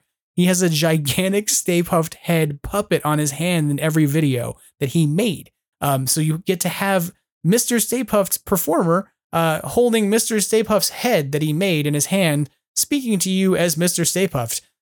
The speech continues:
And so while you know, may not have known Mister Stay Puft to be a chatty Cathy in the movies or the cartoons, on Cameo, you can have him call your friends to wish them a happy birthday or to congratulate them on their law degree from night school or to threaten some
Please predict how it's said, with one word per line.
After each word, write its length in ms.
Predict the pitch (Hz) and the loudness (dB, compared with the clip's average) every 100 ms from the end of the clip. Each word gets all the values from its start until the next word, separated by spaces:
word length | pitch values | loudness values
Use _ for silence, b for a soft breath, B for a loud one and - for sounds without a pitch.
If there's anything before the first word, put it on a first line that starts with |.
| _ | _
And 220 | 143 135 | -4 -2
so 120 | - 160 | 0 2
while 200 | 156 151 | 2 2
you 140 | 147 | 2
know, 320 | 175 180 - - | 2 2 0 -2
may 160 | 185 196 | 0 2
not 220 | 180 170 | 2 2
have 160 | 160 139 | 0 0
known 480 | 160 240 214 202 202 | 2 4 4 2 0
Mister 300 | - 170 - | 0 0 0
Stay 180 | 170 190 | 0 2
Puft 200 | 180 185 | 2 0
to 100 | - | 0
be 100 | 170 | 0
a 60 | 156 | 0
chatty 300 | - 165 147 | 0 0 -2
Cathy 520 | - 185 - 160 151 | -4 -6 -4 -2 0
in 80 | 147 | 2
the 80 | 151 | 2
movies 380 | 170 180 165 | 4 4 2
or 40 | 147 | 2
the 80 | 143 | 0
cartoons, 640 | 160 147 - 214 185 170 b _ _ 156 | 0 0 0 2 2 0 b _ _ 0
on 180 | 151 | 0
Cameo, 560 | 147 233 277 226 202 196 | 0 0 2 4 4 4
you 120 | 185 | 2
can 140 | 180 165 | 2 0
have 240 | 190 185 | 2 0
him 100 | 180 | 0
call 260 | - 185 175 | 0 2 2
your 120 | 156 | 0
friends 400 | - 240 233 202 | 0 0 2 0
to 80 | 165 | 2
wish 200 | 185 - | 0 2
them 140 | 180 | 0
a 40 | |
happy 240 | 151 160 143 | 0 0 0
birthday 520 | 180 208 - 202 202 b b - | 2 0 2 0 0 b b -4
or 100 | 160 | 0
to 80 | 156 | 0
congratulate 640 | 147 135 151 147 151 151 | -2 -2 -2 -2 -2 -2
them 140 | 151 139 | -2 -2
on 80 | |
their 160 | 135 123 | -2 -2
law 260 | 127 165 185 | 2 4 4
degree 300 | 175 175 185 | 4 2 2
from 200 | 143 127 | 0 0
night 220 | 180 185 | 0 -2
school 440 | - - 190 185 b _ - | -2 2 2 2 b _ 0
or 140 | 180 | 2
to 60 | 160 | 2
threaten 640 | - - 175 190 226 247 - | 0 0 0 0 0 0 0
some 480 | - 185 151 147 | 0 2 2 -2